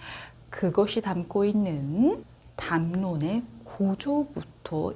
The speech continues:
이해하려고 해야 합니다. 담론의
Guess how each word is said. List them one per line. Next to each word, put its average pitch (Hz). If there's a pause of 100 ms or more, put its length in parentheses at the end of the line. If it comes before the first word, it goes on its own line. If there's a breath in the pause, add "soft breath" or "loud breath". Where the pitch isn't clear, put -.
(120)
이해하려고 196 (120)
해야 196
합니다. 156 (1160 soft breath)
담론의 175